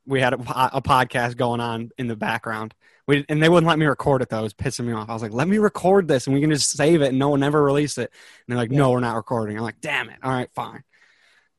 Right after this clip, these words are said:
Speaker 2: Yeah.
Speaker 1: Yeah.
Speaker 2: But I'm, uh, yeah. And I, and dude, I'm, that is, like, my favorite part about our house is that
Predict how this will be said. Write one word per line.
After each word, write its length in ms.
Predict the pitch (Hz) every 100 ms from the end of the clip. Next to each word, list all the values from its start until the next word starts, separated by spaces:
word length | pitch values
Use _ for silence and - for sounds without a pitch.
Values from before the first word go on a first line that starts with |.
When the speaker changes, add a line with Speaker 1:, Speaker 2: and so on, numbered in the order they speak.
| -
Speaker 2:
Yeah. 260 | 165 135 - _ _ -
Speaker 1:
Yeah. 180 | 123 101
Speaker 2:
But 120 | 220
I'm, 160 | 208 214
uh, 120 | 226
yeah. 300 | - 233 127 -
And 120 | 190
I, 80 | 226
and 480 | 214 196 202 170 147
dude, 260 | 233 131
I'm, 340 | 123 202 226 - -
that 320 | 131 170 214
is, 120 | 233
like, 120 | 220
my 80 | 185
favorite 180 | 160 180
part 180 | 143 151
about 220 | 143 139
our 80 | 127
house 320 | 123 131 139
is 120 | 147
that 340 | 143 131 -